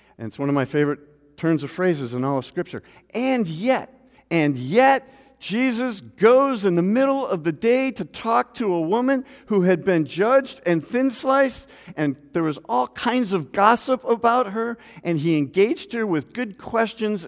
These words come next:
in honest relationship. Not a bad start. We kinda wanna encourage that kind of behavior. What, what are the wells? Where are the wells in our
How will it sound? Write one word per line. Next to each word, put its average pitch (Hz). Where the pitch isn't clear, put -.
in 165
honest 170
relationship. 139
Not 135
a -
bad 123
start. 156
We 156
kinda 165
wanna 135
encourage 165
that 117
kind 110
of 98
behavior. 98
What, 233
what 233
are 254
the 175
wells? 139
Where 214
are 196
the 165
wells 135
in 123
our 120